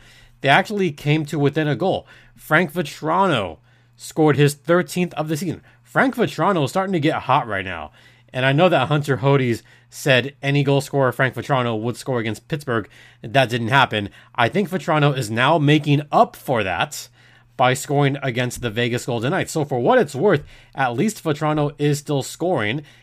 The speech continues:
And that was, like I said, his thirteenth of the season.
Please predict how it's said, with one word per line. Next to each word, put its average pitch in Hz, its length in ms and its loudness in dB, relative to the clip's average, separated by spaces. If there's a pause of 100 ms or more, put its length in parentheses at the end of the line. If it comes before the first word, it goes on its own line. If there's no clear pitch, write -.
(160)
And 127 240 -4
that 127 140 0
was, 147 260 0
like 131 160 -2
I 131 40 2
said, 123 240 -4
his 135 200 -4
thirteenth 143 480 -2
of 135 160 -4
the 120 100 -4
season. 117 420 -2